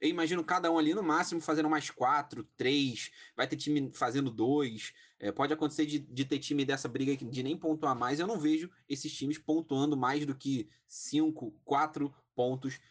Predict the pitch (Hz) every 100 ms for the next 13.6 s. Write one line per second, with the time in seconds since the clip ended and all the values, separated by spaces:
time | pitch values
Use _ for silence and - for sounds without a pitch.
0 | - 120 127 131 135 123 107 - - -
1 | - 127 180 185 151 - 143 175 110 _
2 | _ - 117 117 110 107 104 104 98 123
3 | 156 - - - _ _ 101 101 98 98
4 | 92 - _ _ _ _ _ 143 190 185
5 | 226 185 180 208 233 143 170 175 151 123
6 | 123 113 107 107 104 120 131 160 120 117
7 | 117 127 127 110 110 - 107 104 110 101
8 | 98 107 147 156 - _ _ - 123 160
9 | 151 120 110 123 120 135 - - - -
10 | - 107 113 120 110 117 - 117 110 113
11 | 107 - 107 110 107 98 - 104 107 104
12 | 123 - 98 - - _ _ _ _ _
13 | - 147 156 202 180 110